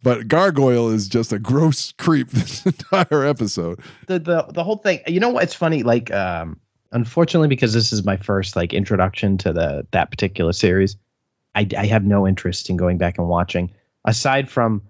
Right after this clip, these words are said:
Speaker 2: I really now just wanna go back and watch to see what the hell the leader is doing, because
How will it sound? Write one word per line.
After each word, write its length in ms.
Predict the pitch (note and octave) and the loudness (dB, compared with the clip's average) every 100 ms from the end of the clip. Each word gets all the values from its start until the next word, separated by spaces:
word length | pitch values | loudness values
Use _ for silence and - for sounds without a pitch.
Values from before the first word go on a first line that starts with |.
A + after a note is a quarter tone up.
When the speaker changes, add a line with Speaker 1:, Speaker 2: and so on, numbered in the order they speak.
| - | -8
Speaker 2:
I 80 | A2+ | -4
really 400 | A2+ B2 C3 C3 | -2 0 2 0
now 340 | A#2 A2+ A2+ | 0 0 0
just 200 | A2 G#2 | -2 -6
wanna 160 | G#2+ G#2 | -6 -4
go 40 | |
back 200 | G2+ G2 | -4 -4
and 80 | G2+ | -4
watch 240 | G2 F#2+ - | -4 -6 -8
to 80 | |
see 140 | G2+ G2 | -6 -6
what 360 | F#2 G2+ A#2+ | -6 -2 0
the 80 | A#2+ | 0
hell 200 | A2+ A2+ | 2 0
the 120 | G2+ F#2+ | 0 -4
leader 300 | G#2+ G#2 G2 | 0 0 -2
is 140 | F#2+ | -4
doing, 340 | - G2 F#2 | -2 0 0
because 440 | F2 F2 G#2+ F#2+ | -2 -4 0 0